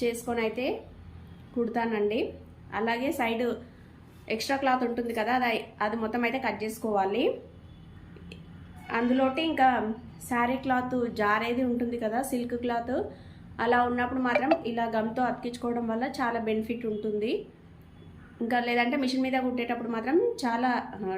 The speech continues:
టైమ్ పడుతుంది. ఇంకా మనం కుట్టేటప్పుడు క్లాత్ అక్కడ ఇక్కడ జరుగుతుంది కదా,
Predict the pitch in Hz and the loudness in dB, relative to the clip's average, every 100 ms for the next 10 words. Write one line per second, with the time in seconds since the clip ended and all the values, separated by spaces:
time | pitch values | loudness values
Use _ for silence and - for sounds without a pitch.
0 | 190 226 233 247 208 - 214 208 254 392 | 2 4 6 4 4 2 0 2 2 0
1 | - - 220 220 220 214 214 214 220 220 | -8 -6 -2 0 0 0 0 0 0 0
2 | 214 240 240 240 226 233 214 214 220 208 | -2 0 -2 -2 -6 -4 -2 -2 0 -2
3 | 202 214 220 220 220 208 196 196 220 208 | -2 -2 -2 -2 -2 -2 -2 -4 -4 -2
4 | 208 196 | -2 0